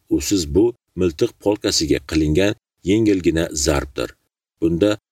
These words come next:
porx yo'qoladi-yu, ammo o'q chiqmaydi. Ishonchingiz komil bo'lsinki, eng kuchli o't oldiradigan pilik olovi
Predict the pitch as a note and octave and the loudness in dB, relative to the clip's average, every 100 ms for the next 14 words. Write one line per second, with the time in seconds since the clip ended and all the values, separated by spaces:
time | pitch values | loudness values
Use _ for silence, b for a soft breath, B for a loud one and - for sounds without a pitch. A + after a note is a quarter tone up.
0 | _ - G#2+ G#2 - G#2 F#2 F2 E2+ E2 | _ -2 0 -2 -6 -2 0 2 2 2
1 | A#2+ G2 C2+ b _ E2 E2+ E2 E2+ - | 2 0 -2 b _ -4 -2 0 0 0
2 | F2 - - - - C#2 B1 A1+ - _ | -4 -2 -6 -6 -4 -4 -4 -6 -12 _
3 | _ _ _ - - G#2 - G#2+ G#2 - | _ _ _ 0 2 2 0 0 -2 -2
4 | F#2 G2+ F#2 A#2 - A2+ A2 D2 - _ | 0 0 2 0 2 0 0 -4 -6 _
5 | _ - G#2+ B2 - - G2+ - A2 - | _ -4 -4 -2 -6 0 0 0 -2 0
6 | F#2+ F2 F2 D#2+ F#2+ F#2+ - E2+ G2 G#2 | 0 0 0 0 0 -2 -2 0 0 -2
7 | - E2 D2 E2+ | -2 2 2 2